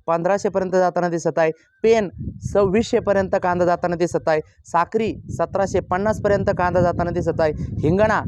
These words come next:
पंधराशे रुपये, सांगली फळ भाजीपाला मार्केट एकवीसशे रुपये, पुणे एकोणावीसशे रुपये, पुणे खडकी पंधराशे रुपये, पुणे पिंपरी पंधराशे रुपये, पुणे मांजरी पंधराशे रुपये, पुणे मोशी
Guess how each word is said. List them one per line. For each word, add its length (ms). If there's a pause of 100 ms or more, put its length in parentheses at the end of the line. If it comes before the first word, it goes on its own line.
(300)
पंधराशे 460
रुपये, 340 (360)
सांगली 300
फळ 200
भाजीपाला 460
मार्केट 360 (140)
एकवीसशे 560
रुपये, 320 (340)
पुणे 320 (320)
एकोणावीसशे 640
रुपये, 320 (320)
पुणे 260
खडकी 380 (400)
पंधराशे 440
रुपये, 320 (180)
पुणे 180
पिंपरी 460 (280)
पंधराशे 480
रुपये, 280 (300)
पुणे 220
मांजरी 420 (300)
पंधराशे 460
रुपये, 300 (320)
पुणे 260
मोशी 420